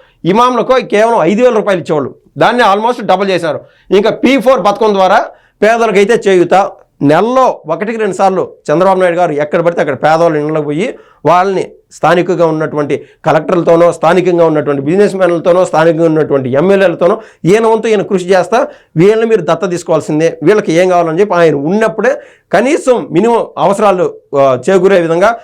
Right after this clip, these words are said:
లక్ష రూపాయలు అందజేయడము, వాళ్ళ మెడికల్ ఎక్స్‌పెన్సెస్ తీర్చేయడము, వాళ్ళకు కొట్టి పెట్టించడం,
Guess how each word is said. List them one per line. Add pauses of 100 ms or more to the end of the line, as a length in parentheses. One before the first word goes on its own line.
(160)
లక్ష
రూపాయలు
అందజేయడము,
వాళ్ళ
మెడికల్
ఎక్స్‌పెన్సెస్
తీర్చేయడము,
వాళ్ళకు
కొట్టి
పెట్టించడం,